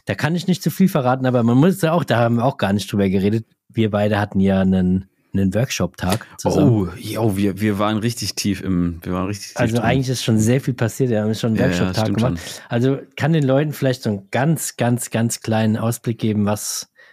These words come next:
Speaker 1: passiert, ohne da überhaupt zu
Speaker 2: Mhm.
Speaker 1: viel, äh, zu verraten. Aber trotzdem noch was passiert, mit welchen,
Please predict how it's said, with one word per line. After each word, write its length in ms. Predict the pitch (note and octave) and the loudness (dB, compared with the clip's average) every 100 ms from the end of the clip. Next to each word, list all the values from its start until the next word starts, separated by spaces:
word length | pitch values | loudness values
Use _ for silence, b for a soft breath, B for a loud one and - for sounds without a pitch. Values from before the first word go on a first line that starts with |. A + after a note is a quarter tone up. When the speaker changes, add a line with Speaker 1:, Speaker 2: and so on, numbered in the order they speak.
| b b _ _ _ | b b _ _ _
Speaker 1:
passiert, 480 | - G#2 - B2 C#3 | -8 -6 0 -2 -2
ohne 300 | A#2+ A2+ G#2+ | -2 0 0
da 240 | G2+ G2+ G2+ | 0 -2 -2
überhaupt 520 | - G#2 G2+ G#2+ - | -4 -4 -4 -4 -6
zu 120 | - | -6
Speaker 2:
Mhm. 40 | |
Speaker 1:
viel, 1400 | F#2+ G2+ G#2 G2 G2+ F#2 G2+ G2 F#2+ G2 F#2+ F#2+ G2 F#2+ | -2 2 2 2 -2 -6 -6 -6 -6 -8 -10 -12 -16 -18
äh, 0 | |
zu 140 | - - | -18 -18
verraten. 480 | - F#2+ G#2 B2+ D3 B B B | -12 -6 -6 -6 -10 B B B
Aber 220 | G#2+ A#2 | -2 -2
trotzdem 340 | - C#3 - | 0 -2 0
noch 140 | C#3 B2+ | 2 2
was 180 | C3 - | 0 -2
passiert, 480 | B2 - E3+ E3+ - B B _ | -6 2 2 2 -2 B B _
mit 180 | B2+ A#2 | -2 2
welchen, 640 | B2+ C#3 C#3 C3 B2+ B2+ | 2 2 4 4 4 2